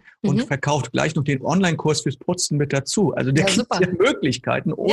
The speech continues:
Speaker 2: Ja, super.
Speaker 1: Ende.
Speaker 2: Ja.
Speaker 1: So, jetzt möchte ich online mit, mit Menschen in Kontakt kommen. Jetzt möchte ich mit, möchte ich genau das machen. Ich möchte sie interessieren. Ich möchte,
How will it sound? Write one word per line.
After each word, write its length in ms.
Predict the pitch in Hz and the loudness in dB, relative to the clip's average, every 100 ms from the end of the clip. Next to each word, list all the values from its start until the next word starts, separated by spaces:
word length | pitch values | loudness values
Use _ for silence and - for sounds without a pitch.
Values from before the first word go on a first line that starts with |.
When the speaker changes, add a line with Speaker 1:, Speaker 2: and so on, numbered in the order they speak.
| 214 | 2
Speaker 2:
Ja, 60 | - | 2
super. 200 | 214 135 | 0 2
Speaker 1:
Ende. 200 | 127 - _ _ - | 0 0 _ _ -6
Speaker 2:
Ja. 180 | 214 - - | -6 -4 0
Speaker 1:
So, 120 | 156 | 2
jetzt 220 | 151 180 | 2 2
möchte 260 | 175 247 226 | 2 2 2
ich 200 | 190 - | 0 0
online 580 | 170 226 226 196 202 208 - | 0 2 2 2 2 0 -2
mit, 220 | 165 - _ 170 | -4 -6 _ -2
mit 300 | 170 - 160 | -2 -2 0
Menschen 300 | 185 - 185 | 0 2 0
in 100 | - | 0
Kontakt 480 | 170 165 180 185 - | -2 -2 -4 -4 -2
kommen. 180 | 175 | -2
Jetzt 120 | 131 143 | 0 0
möchte 200 | 160 165 | -2 -2
ich 80 | 156 | -4
mit, 160 | 151 - _ - | -6 -12 _ -6
möchte 240 | 156 151 | -4 -2
ich 120 | 147 - | -4 -2
genau 280 | 147 175 | 0 0
das 220 | 175 151 139 | 0 0 0
machen. 240 | 131 123 | 0 0
Ich 160 | 117 143 | 0 0
möchte 240 | 151 147 131 - - | -2 -4 -6 -10 -8
sie 120 | - | -6
interessieren. 480 | 135 135 - 180 170 | -4 -4 -2 0 0
Ich 80 | 143 | 0
möchte, 440 | 143 - 127 | -2 -2 -2